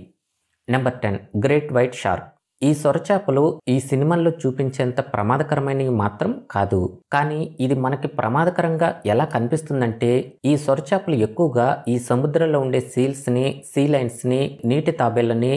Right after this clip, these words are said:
ఇంకా చిన్నపాటి వేల్స్‌ని కూడా చంపి తింటుంటాయి. కొన్ని కొన్నిసార్లు మనుషులు కూడా వీటికి ఆహారంగా అయిపోయారు. నిజానికి ఈ షార్క్స్‌కి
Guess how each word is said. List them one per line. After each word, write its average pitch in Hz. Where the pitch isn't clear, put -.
ఇంకా 160
చిన్నపాటి 143
వేల్స్‌ని 135
కూడా 123
చంపి 113
తింటుంటాయి. 98
కొన్ని 160
కొన్నిసార్లు 160
మనుషులు 147
కూడా 135
వీటికి 123
ఆహారంగా 123
అయిపోయారు. 101
నిజానికి 147
ఈ 127
షార్క్స్‌కి 139